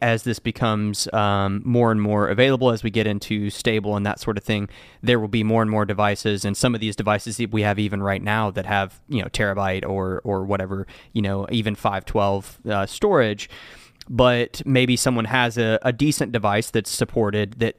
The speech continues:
they want to play <laughs> some of these games, but they want maybe that little bit of extra storage. Is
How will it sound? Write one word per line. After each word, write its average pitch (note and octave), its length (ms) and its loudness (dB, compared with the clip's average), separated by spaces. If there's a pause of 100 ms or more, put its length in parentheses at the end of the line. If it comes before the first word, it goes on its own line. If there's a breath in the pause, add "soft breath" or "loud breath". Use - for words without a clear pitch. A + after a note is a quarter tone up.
they A2+ 180 0
want A2+ 280 0
to A#2 100 -4
play B2 200 0
<laughs> - 20 -2
some - 160 2
of A2+ 60 2
these G#2+ 180 -6
games, G#2 260 -2
but - 140 -8
they G#2+ 100 2
want G#2 260 0
maybe G2+ 280 -2
that G2+ 180 -4
little G#2+ 180 0
bit G2+ 140 -2
of F#2+ 80 -4
extra G2 260 -6
storage. G2 360 -4
Is G2+ 120 -6